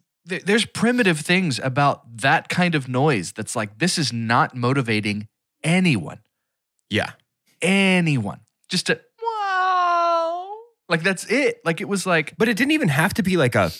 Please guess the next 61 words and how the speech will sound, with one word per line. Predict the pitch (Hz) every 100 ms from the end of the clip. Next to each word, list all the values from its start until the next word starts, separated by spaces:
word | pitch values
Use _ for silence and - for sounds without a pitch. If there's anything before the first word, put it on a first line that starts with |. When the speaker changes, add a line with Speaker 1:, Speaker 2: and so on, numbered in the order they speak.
| - -
Speaker 2:
a | 113
jungle | 92 95 110 104 92
cat. | - - - - _ _ _ _ -
Or | 165
it | 165
didn't | 170
even | 208
have | 170
to |
be | 139
a | 127
house | 98 165
cat. | - 92
It | 110
could | 208
have |
been | 196
a | 175
jungle. | 117 139 147
Like, | 139
they | 156
could | 143
have | 170
been | 123 117
like, | 101 80
"The, | 87 60 -
the | 85 82 78 76
zoo | - 160 180
has | 90 82 78 - -
reported | 92 143 170 95
escaped | 71 - - 127 -
leopards." | 107 101 113 90 73 -
And | -
it | 151
could | 247
have | 190
been, | 214
like, | 202
a | 202
Speaker 1:
Yes. | 170
Speaker 2:
whole, | 147 208
like, | 208 196 147 - - _ _ _ _ 120 117
group | 110 202 165
of | 117
jungle | 92 120 240 180
cats. | 120 117 92 -
Speaker 1:
It | 165
escaped | 160 156 - 160 165 -
the | 147
zoo | 123 123 143
'cause | 135 117
it | 123
had | 110 123
to | 117
get | 98 - 123 -
to | - 113
the | 110
next | 110 -
chosen | - 113 113 101
one. | 101
Speaker 2:
Exactly. | 101 101 113 139 - 57